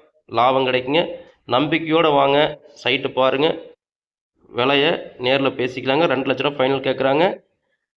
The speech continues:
தேவைப்படுறவங்க என்னோட ஃபோன் நம்பருக்கு ஃபோன் பண்ணுங்க. என்னோட சைட், என்னோட சேனலை ஒரு லைக் பண்ணிக்கங்க.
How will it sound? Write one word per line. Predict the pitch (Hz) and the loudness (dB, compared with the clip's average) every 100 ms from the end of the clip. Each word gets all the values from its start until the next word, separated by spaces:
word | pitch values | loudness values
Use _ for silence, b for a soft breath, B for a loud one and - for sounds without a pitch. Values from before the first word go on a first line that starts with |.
| _ _ _ _ _ _ - | _ _ _ _ _ _ -2
தேவைப்படுறவங்க | 139 147 151 147 | 0 2 2 2
என்னோட | 139 135 | 2 2
ஃபோன் | 139 | 0
நம்பருக்கு | 147 131 123 | 0 0 -2
ஃபோன் | 139 143 | -2 0
பண்ணுங்க. | 131 139 139 - - | 0 0 0 -4 -6
என்னோட | 113 113 | -2 -2
சைட், | - 123 143 - - b b b _ _ 123 | -2 -2 -2 -6 -18 b b b _ _ -6
என்னோட | 120 113 | -4 -4
சேனலை | - 147 156 151 147 - | -2 0 2 0 0 -4
ஒரு | 113 117 | -6 -2
லைக் | 127 147 | 0 0
பண்ணிக்கங்க. | 147 139 131 131 | 0 0 0 -2